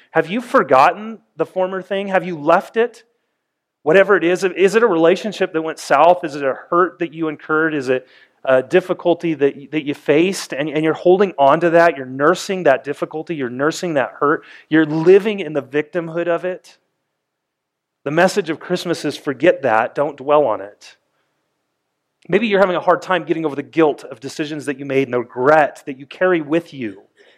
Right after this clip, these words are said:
in your life. Maybe you're thinking back to those things and you're still maybe even suffering some of the consequences of the decisions that you made,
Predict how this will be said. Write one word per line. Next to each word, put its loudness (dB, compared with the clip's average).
in -8
your 0
life. -2
Maybe 0
you're 4
thinking -4
back 2
to -20
those -8
things -6
and -6
you're -8
still -4
maybe -2
even -6
suffering -2
some -10
of -2
the -8
consequences -6
of -10
the -8
decisions -10
that -8
you -6
made, -4